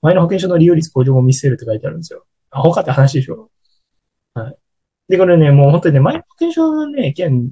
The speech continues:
で、情報役立つとかって言ってる記事をね、本当にね、垂れ流しちゃダメですよ。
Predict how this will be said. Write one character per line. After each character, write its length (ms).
で、 380
情 140
報 160
役 180
立 300
つ 60
と 80
か 80
っ 60
て 120
言 200
っ 20
て 80
る 180
記 120
事 100
を 60
ね、 100
本 100
当 60
に 80
ね、 120
垂 200
れ 100
流 80
し 100
ち 60
ゃ 40
ダ 120
メ 80
で 80
す 100
よ。 100